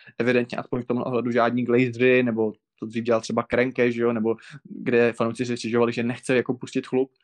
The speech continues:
ale ta bezmezná důvěra v Grahama Pottera je prostě totální šílenost a, a moc už nevím, co k tomu říct, no, je to, je to hrůza.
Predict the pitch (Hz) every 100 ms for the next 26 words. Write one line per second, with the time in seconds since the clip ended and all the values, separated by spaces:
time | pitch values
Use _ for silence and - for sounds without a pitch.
0 | _ _ _ _ _ 120 120 127 123 120
1 | 113 123 117 120 123 120 131 127 120 123
2 | 123 120 120 120 120 127 - 120 120 120
3 | 117 - 117 - 123 117 110 113 117 135
4 | - 113 110 123 143 139 - 123 120 120
5 | _ _ _ _ _ _ _ _ _ 120
6 | 117 117 113 110 - - 120 123 - -
7 | - - - 120 123 - - 131 127 123
8 | 175 - 120 113 107 117 113 110 110 -
9 | 117 120 160 135